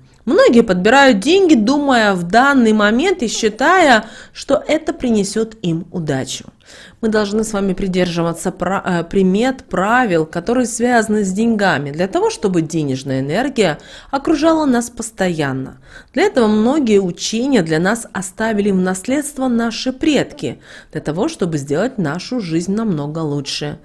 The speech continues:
Такие знания проверены временем и, представьте себе, работают и сейчас.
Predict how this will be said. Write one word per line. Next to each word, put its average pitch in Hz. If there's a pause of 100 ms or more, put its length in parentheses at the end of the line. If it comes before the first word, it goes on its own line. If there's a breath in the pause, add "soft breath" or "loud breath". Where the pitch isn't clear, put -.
(260 loud breath)
Такие 151
знания 190
проверены 226
временем 170 (280 loud breath)
и, 240
представьте 190
себе, 269
работают 180
и 151
сейчас. 147